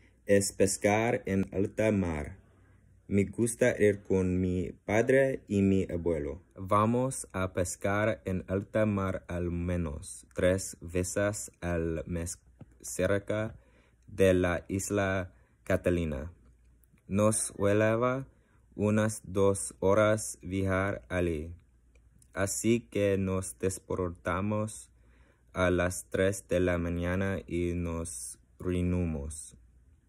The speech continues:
en el muelle de Newport y Lugo. Pescamos hasta unas doce de la tarde y volvemos a los muelles para descargar y irnos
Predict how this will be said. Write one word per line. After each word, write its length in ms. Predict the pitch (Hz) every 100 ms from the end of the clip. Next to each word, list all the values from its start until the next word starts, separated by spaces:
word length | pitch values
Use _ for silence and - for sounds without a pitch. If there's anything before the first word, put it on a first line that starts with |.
| _
en 180 | 98 95 -
el 180 | 95 92
muelle 400 | 95 101 107 101
de 300 | 98 95 90
Newport 560 | 95 98 - 101 - -
y 180 | 90 87
Lugo. 580 | 87 85 76 78 - - _ - - - - _ _ _ _ -
Pescamos 920 | 101 - 98 107 113 120 - - - _ _ -
hasta 600 | - 101 101 - 98 -
unas 480 | - 98 98 104 95
doce 540 | 95 95 - 104 104
de 180 | 98 90
la 180 | 87 82
tarde 600 | - - 90 98 107 113 - _ _ _ _ -
y 260 | 98 92 90
volvemos 960 | 92 90 92 98 104 107 113 - - _ _ _ _
a 240 | 92 87
los 600 | 87 87 85 85 - - -
muelles 720 | 92 92 98 104 107 - - _
para 400 | - 87 90 92
descargar 960 | - - 90 - 90 92 - 101 107 - _ _ _ - -
y 260 | 95 92 -
irnos 580 | 95 95 101 98 98